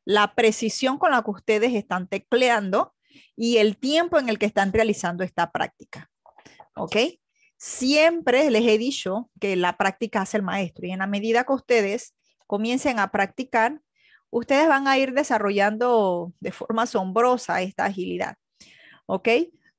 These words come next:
Colocamos los dedos en nuestro teclado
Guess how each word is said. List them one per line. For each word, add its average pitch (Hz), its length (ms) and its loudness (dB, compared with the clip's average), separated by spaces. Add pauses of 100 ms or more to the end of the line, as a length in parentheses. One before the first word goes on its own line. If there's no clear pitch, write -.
(680)
Colocamos 240 520 2
los 262 260 2
dedos 233 720 2
en 208 200 2
nuestro 240 420 2
teclado 208 680 0